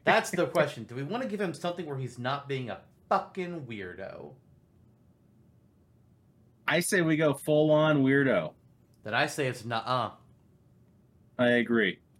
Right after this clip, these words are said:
Speaker 2: I
Speaker 1: All
Speaker 2: agree.
Speaker 1: right.
Speaker 2: Um, so taunts are locked in. "Nah-uh,"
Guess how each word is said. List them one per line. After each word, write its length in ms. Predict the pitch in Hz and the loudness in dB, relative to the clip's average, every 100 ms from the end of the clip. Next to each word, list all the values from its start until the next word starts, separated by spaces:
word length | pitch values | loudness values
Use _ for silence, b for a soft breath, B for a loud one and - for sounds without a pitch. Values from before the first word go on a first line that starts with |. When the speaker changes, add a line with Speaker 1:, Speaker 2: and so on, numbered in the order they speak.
| _ _ - | _ _ -6
Speaker 2:
I 200 | 113 107 | 0 2
Speaker 1:
All 40 | |
Speaker 2:
agree. 120 | 101 110 | 2 2
Speaker 1:
right. 300 | 117 101 - _ _ _ _ _ _ _ _ _ _ _ _ _ _ _ _ _ _ _ _ _ _ _ | 2 0 -6 _ _ _ _ _ _ _ _ _ _ _ _ _ _ _ _ _ _ _ _ _ _ _
Speaker 2:
Um, 340 | 123 117 113 107 | 2 4 4 2
so 240 | - 139 | 0 0
taunts 340 | 135 147 156 151 | 2 2 2 2
are 60 | |
locked 280 | 147 143 139 | 4 4 4
in. 260 | 151 98 90 | 2 2 0
"Nah-uh," 640 | 117 123 135 151 156 156 | -2 -2 0 4 4 4